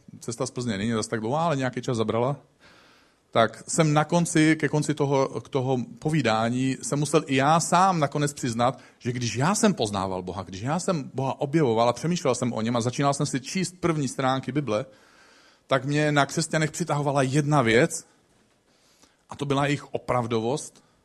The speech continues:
jejich prostě až bláznivý nasazení, že oni pomáhali, oni byli tam i tam, pomáhali tam i tam a dávali těch deset procent,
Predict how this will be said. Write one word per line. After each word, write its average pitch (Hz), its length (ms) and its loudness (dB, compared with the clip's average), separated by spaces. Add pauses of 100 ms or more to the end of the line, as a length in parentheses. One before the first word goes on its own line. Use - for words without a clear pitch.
(720)
jejich 117 300 0 (560)
prostě - 380 -4
až 127 220 2
bláznivý 127 640 -2
nasazení, 113 720 -4 (1040)
že - 120 -14
oni 139 320 2 (340)
pomáhali, 127 800 2 (460)
oni 123 280 -4
byli 131 460 0 (280)
tam 131 260 0
i 170 100 -2
tam, 156 440 0 (720)
pomáhali 139 520 2
tam 131 280 -2
i 165 100 -6
tam 156 440 0 (800)
a 131 460 2 (720)
dávali 143 560 0
těch 135 240 -6
deset 143 300 -2
procent, 139 640 -2